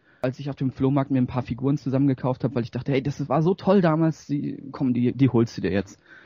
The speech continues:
Und dann hab ich irgendwann mal auf, äh, im Urlaub auf Mallorca einen original verpackten Blasterhawk gefunden und mir den dann auch direkt mitgenommen. Ich glaub, für umgerechnet dreißig Mark damals. Das fand ich toll. Und seitdem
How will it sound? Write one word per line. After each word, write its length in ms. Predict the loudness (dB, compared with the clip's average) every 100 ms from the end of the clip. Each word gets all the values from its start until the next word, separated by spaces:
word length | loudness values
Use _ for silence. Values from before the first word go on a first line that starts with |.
| -14 0
Und 80 |
dann 140 | 4 4
hab 80 | 2
ich 100 | 2
irgendwann 240 | 4 6
mal 120 | 4
auf, 180 | 2 -4 0
äh, 260 | 2 4
im 140 | 2 4
Urlaub 260 | 4 2
auf 140 | 0 -4
Mallorca 580 | -2 0 -2 -2 -2 -2
einen 540 | -2 0 2 0 2
original 480 | 2 2 0 0 -2
verpackten 680 | -2 -2 -6 -6 2 2
Blasterhawk 800 | 4 2 0 -2 -2 0 -2 -2
gefunden 560 | -8 -2 0 2 2 -2 _ _ _ _ _
und 180 | 0 2
mir 120 | 4
den 120 | 4 4
dann 140 | 2
auch 160 | 0 -4
direkt 260 | -6 -4
mitgenommen. 360 | -8 -6 -6 -4
Ich 60 |
glaub, 140 | -4 -4
für 140 | -2
umgerechnet 440 | 0 0 0 -2 0
dreißig 360 | -2 -2 -4
Mark 280 | 0 -2 -2
damals. 540 | -6 -4 -6 -8 -14 _ _ _ -6
Das 140 | -4 0
fand 120 | -2
ich 120 | -2
toll. 280 | -2 -2 -4 -14 -20 -6
Und 120 | -2
seitdem 440 | -2 0 2 0